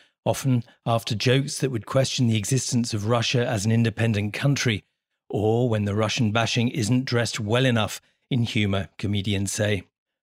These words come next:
When two women frowned after a sketch in the Ukrainian language came on, performer Yulia Onishenko,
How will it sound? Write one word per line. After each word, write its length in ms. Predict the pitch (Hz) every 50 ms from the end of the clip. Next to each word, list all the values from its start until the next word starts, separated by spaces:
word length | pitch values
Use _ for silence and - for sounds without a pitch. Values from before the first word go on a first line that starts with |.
| _ _
When 220 | - 143 180 196 165
two 240 | - - 165 165
women 280 | 151 147 147 147 147 139
frowned 560 | - - - - - 143 143 147 143 143 127
after 360 | 127 120 123 110 - - 120
a 40 | 113
sketch 500 | 101 - - - - 127 127 123 - - 147
in 180 | 170 120 117
the 80 | 117 107
Ukrainian 640 | 104 110 107 - - 135 127 120 117 113 107 107
language 540 | 110 113 127 139 143 123 104 117 110 98 -
came 260 | - - 110 107 107
on, 200 | 113 117 117 110 - _ _ _ _ _ _ _ _ _ -
performer 500 | 107 - - 143 139 147 151 151 156 156
Yulia 560 | 156 - 123 123 127 123 131 135 135 139 156
Onishenko, 880 | - 117 127 127 127 - - - 147 143 143 - - 120 104 107 135